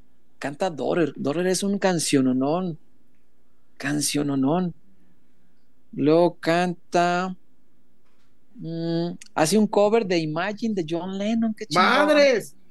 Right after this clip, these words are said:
Speaker 2: ¿Con esa
Speaker 1: Sí.
Speaker 2: vocesota?
Speaker 1: Ajá, y canta Last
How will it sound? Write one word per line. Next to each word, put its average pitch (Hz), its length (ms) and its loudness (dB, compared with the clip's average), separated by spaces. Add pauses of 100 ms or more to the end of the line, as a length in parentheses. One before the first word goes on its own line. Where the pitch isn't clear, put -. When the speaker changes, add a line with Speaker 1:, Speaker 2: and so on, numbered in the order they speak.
(200)
Speaker 2:
¿Con 185 180 2
esa 220 100 4 (200)
Speaker 1:
Sí. 208 180 8
Speaker 2:
vocesota? 262 720 0 (320)
Speaker 1:
Ajá, 185 720 6 (300)
y 139 100 2
canta 214 320 6
Last 233 300 6